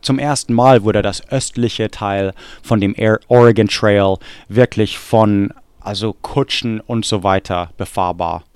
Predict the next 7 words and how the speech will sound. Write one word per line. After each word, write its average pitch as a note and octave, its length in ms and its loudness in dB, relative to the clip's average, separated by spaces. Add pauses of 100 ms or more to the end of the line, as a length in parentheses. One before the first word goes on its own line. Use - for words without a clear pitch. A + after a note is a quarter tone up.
(140)
Ab - 180 0
und F3+ 180 -2
zu D3+ 520 0 (280)
kam C#3+ 240 2
eine B2 300 0
Art, A2 600 0
ähm, G2+ 760 0